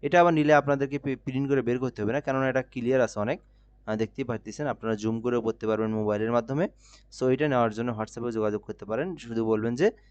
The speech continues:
সিলেবাসের প্রয়োজন দুই হাজার পঁচিশ সালের প্রাইমারির। তো আমরা কিন্তু আপনাদেরকে এই সিলেবাসটা দিয়ে দেবো, সমস্যা নেই। Just আমি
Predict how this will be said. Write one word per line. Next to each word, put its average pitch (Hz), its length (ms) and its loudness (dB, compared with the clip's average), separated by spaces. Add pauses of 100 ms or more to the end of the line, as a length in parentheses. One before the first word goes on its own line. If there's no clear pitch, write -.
(140)
সিলেবাসের 131 560 2
প্রয়োজন 120 440 0
দুই 190 100 -2
হাজার 113 160 0
পঁচিশ 110 320 -8
সালের 110 160 -6
প্রাইমারির। 123 460 0 (440)
তো 113 100 2
আমরা 113 240 4
কিন্তু 117 240 -6
আপনাদেরকে 110 500 -2 (340)
এই 107 140 -8
সিলেবাসটা 110 540 -4
দিয়ে 107 200 -2
দেবো, 117 160 -2
সমস্যা 107 360 -6
নেই। 160 120 -6
Just 127 220 -2
আমি 139 280 2